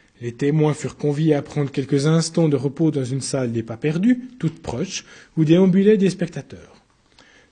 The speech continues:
J'entendais une dame de Toulouse faire ce commentaire. « Apparemment, ce paysan a gagné sa cause. » Tous trouvaient qu'il s'était défendu de la manière la plus naturelle et qu'il fallait le rendre à sa famille.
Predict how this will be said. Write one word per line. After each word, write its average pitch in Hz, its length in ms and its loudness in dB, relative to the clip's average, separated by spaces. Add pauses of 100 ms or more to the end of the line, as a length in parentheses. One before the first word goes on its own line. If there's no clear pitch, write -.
J'entendais 151 580 0
une 170 200 4
dame 165 220 2
de 156 60 0
Toulouse 185 440 2
faire - 200 -8
ce - 120 -6
commentaire. « 139 580 -6 (400)
Apparemment, 160 720 0 (440)
ce - 160 -6
paysan 143 480 2
a 143 80 0
gagné 139 220 0
sa 131 180 -8
cause. » 85 420 -20 (1040)
Tous 185 220 0
trouvaient 196 300 0
qu'il 190 140 -6
s'était 165 240 -4
défendu 156 380 0
de 156 60 2
la 135 80 -2
manière 139 320 -4
la 120 100 -8
plus 110 140 -12
naturelle 143 640 -4 (420)
et 135 80 -6
qu'il 151 180 -2
fallait 170 280 0
le 165 80 2
rendre 147 300 -4
à 139 40 -8
sa 135 140 -10
famille. 113 280 -14